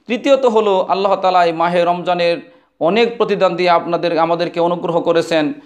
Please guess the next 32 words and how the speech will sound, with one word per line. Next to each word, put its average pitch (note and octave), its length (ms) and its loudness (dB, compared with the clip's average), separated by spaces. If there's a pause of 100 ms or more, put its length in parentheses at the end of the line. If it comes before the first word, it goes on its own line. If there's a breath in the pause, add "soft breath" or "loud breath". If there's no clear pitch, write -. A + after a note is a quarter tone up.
(160 loud breath)
যে D#3+ 120 0
এর D#3+ 80 2
সওয়াব E3+ 560 2 (300 loud breath)
দশ D#3+ 280 0
থেকে F3 180 -2
সাতশো F#3+ 380 -4
গুণ G3+ 220 -4
পর্যন্ত, F3+ 440 -4
বরং E3+ 460 0
বলছে, E3 240 0
আল্লাহ E3+ 220 0
রাসূল E3 240 -2
বলছেন D#3+ 480 -2 (300 loud breath)
যে, D#3+ 440 0 (400 loud breath)
যে D#3+ 140 0
সাতশো F#3 360 0
গুণ A#3 180 0
পর্যন্ত F#3+ 400 -4
বৃদ্ধি E3+ 360 -6
করে F3 200 0
দেওয়া D3+ 180 2
হয়, F#3+ 360 2 (380 loud breath)
কিন্তু E3+ 340 -4
ইল্লা A3+ 280 0
সাওম। F3 500 0 (240)
আর D#3 120 0
আল্লাহ G3+ 280 2
তাআলা F3+ 220 2
বলছেন, E3 460 -2 (280 loud breath)
"আনা D#3+ 340 2 (140)
আজিজি F#3 440 -2
বিহি", E3 520 -6